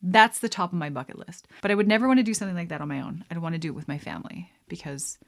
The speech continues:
you gotta make memories with the people that you love. <laughs> That's the top of my bucket list. I've always wondered too, you know, like, how often do boats on the ocean, like, in the Mediterranean or, like, kind of popular areas,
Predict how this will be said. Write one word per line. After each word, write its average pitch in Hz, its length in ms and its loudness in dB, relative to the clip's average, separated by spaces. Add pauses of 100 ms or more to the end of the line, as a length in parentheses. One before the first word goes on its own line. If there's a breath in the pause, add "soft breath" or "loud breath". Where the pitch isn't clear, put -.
you 175 120 -8
gotta 180 140 -2
make 185 180 -4
memories 170 460 -4
with - 60 -14
the 160 60 -10
people 180 280 -6
that 165 100 -6
you 165 100 -8
love. 170 540 -8 (120)
<laughs> - 1300 4
That's 240 420 8
the 302 120 0
top 240 280 6
of 220 120 2
my 208 300 4
bucket 214 320 0
list. 185 320 -4
I've 208 100 4
always 269 300 4
wondered 180 480 2
too, 160 280 -4
you 165 140 -4
know, 156 160 -2
like, 156 160 -4
how 277 140 2
often 185 800 2
do 185 160 -2
boats - 880 -4
on 185 140 -2
the 190 140 0
ocean, 165 520 -4
like, 156 260 -8
in 240 100 4
the 262 60 8
Mediterranean 175 640 0
or, 160 80 -4
like, 160 140 -6
kind 180 180 -2
of 185 60 -8
popular 160 440 -6
areas, 151 460 -8